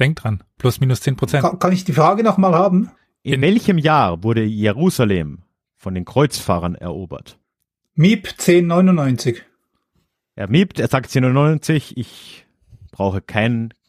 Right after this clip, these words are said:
Speaker 3: keine Mathe-Anwendung der Plus-zehn-Regel. Es sind, es ist genau zehn neunundneunzig im ersten Kreuzzug. Und damit vierhundert Punkte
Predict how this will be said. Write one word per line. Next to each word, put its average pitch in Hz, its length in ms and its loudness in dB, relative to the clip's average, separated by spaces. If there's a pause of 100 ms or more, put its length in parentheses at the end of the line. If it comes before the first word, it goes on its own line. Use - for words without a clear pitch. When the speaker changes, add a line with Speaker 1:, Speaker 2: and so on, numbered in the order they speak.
(140)
Speaker 3:
keine 165 300 2
Mathe-Anwendung 147 920 2
der 127 100 -2
Plus-zehn-Regel. 127 800 -2
Es - 220 -12
sind, 131 400 0
es 101 120 -10
ist 107 100 -10
genau 98 240 0
zehn 101 180 -2
neunundneunzig 110 600 -2
im 67 240 -8
ersten 80 300 -8
Kreuzzug. - 560 -12 (920)
Und 139 420 0
damit 98 320 0
vierhundert 190 460 0
Punkte 147 460 -2